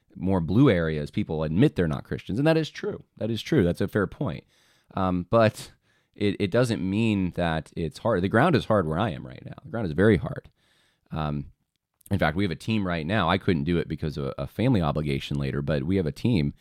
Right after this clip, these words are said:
that's going, uh, to witness at a Fourth of July parade. And they've been doing this for years, uh, from, from the church I attend. And, um, I mean, they, they've had some people in the community that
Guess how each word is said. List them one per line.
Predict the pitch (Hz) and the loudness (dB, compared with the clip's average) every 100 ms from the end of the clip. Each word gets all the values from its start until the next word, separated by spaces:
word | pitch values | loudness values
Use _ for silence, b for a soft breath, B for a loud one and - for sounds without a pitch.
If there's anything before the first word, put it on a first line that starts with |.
| b b b b | b b b b
that's | 107 82 76 - | -4 -2 -2 -8
going, | 87 87 82 78 80 - | -4 -2 0 -2 -4 -6
uh, | - 67 - | -8 -8 -10
to | - 82 78 73 71 | -6 -2 0 -2 -2
witness | 95 92 76 - | -2 -2 -4 -8
at | 80 | -10
a | |
Fourth | - 82 | -8 -10
of | 76 | -8
July | 78 78 | -6 -4
parade. | 73 73 78 95 - _ _ _ _ - | -4 -4 -4 -4 -10 _ _ _ _ -6
And | 87 95 | -2 2
they've | |
been | 120 | 4
doing | 90 85 | 4 4
this | 76 | 2
for | - 76 | -2 -2
years, | 90 95 - - - - | -2 -2 -6 -16 -20 -14
uh, | 73 71 | -10 -10
from, | 76 82 73 | -8 -6 -6
from | 65 73 | -6 -6
the | |
church | 65 127 - | 0 0 2
I | 76 | -2
attend. | 71 67 67 - _ _ _ - | -2 -6 -10 -12 _ _ _ -8
And, | 95 87 85 82 - | -4 -2 0 -4 -4
um, | 87 80 78 76 69 _ _ _ _ _ - | -4 -4 -4 -6 -10 _ _ _ _ _ -4
I | |
mean, | 90 | 0
they, | 92 82 | 0 2
they've | 98 95 | 2 2
had | 101 101 | 2 0
some | 92 | -2
people | 104 92 | -2 -2
in | 87 | -4
the | |
community | - 80 85 90 87 | -4 -4 -2 -2 -2
that | 80 73 69 | -2 -4 -6